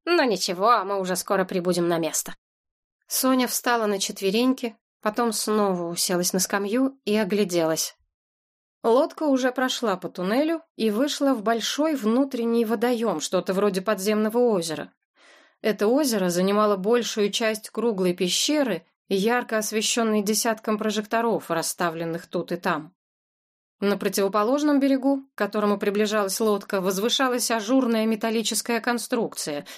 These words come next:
Рядом с ней серебристый ангар с полукруглой крышей. На самом берегу, на бетонном причале, стояло инвалидное кресло на больших хромированных колёсах,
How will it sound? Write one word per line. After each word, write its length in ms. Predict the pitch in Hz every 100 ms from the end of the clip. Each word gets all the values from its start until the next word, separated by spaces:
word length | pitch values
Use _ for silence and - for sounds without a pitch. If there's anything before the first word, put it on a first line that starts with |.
| -
Рядом 340 | 185 175 165
с 120 | -
ней 300 | 208 240 311 294
серебристый 720 | - 240 226 269 269 - 269
ангар 500 | 254 240 185 165 160
с 100 | -
полукруглой 580 | 160 156 170 156 151
крышей. 480 | 139 147 135 - - _ _ _ _ _ _ _ -
На 180 | 226
самом 420 | 233 277 262 214 190
берегу, 640 | 196 180 165 226 330 - -
на 200 | 214 214
бетонном 540 | 247 - 247 233 226
причале, 580 | 226 220 - 240 226 214
стояло 640 | - 233 226 254 269 254
инвалидное 640 | 247 220 233 254 247 247
кресло 560 | 247 269 262 202 - 170
на 140 | 165
больших 480 | 165 180 185 214 185
хромированных 720 | - 185 190 180 175 175 175
колёсах, 580 | - 190 220 285 349 -